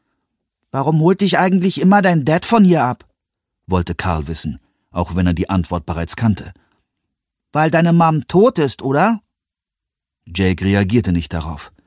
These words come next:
„Wie sah sie eigentlich aus, als du sie gefunden hast?“ Auch diesmal antwortete er nicht. Von den Albträumen mal abgesehen, dachte er nicht darüber nach, wie es gewesen war, Mami an jenem Tag zu finden.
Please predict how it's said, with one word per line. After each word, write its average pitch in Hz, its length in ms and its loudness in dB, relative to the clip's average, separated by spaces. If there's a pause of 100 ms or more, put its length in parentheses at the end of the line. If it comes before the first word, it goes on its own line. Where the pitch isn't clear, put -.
(1120)
„Wie 156 100 -2
sah 151 200 2
sie 185 140 2
eigentlich 185 480 0
aus, 196 200 2
als 220 140 0
du 208 80 0
sie 175 160 2
gefunden 190 540 2
hast?“ 180 260 -2 (1500)
Auch 117 180 -2
diesmal 95 500 0
antwortete 87 500 -2
er 90 140 -4
nicht. 82 280 -8 (720)
Von 98 180 0
den 101 100 4
Albträumen 117 560 2
mal 107 160 2
abgesehen, 110 680 0
dachte 107 280 -4
er 104 80 0
nicht 110 260 0
darüber 104 320 0
nach, 101 360 -2
wie 95 100 -6
es 87 140 -6
gewesen 90 500 -4
war, 85 140 -4
Mami 92 380 0
an 87 120 -2
jenem 92 240 -2
Tag 98 260 -10
zu 95 120 -8
finden. 98 360 -8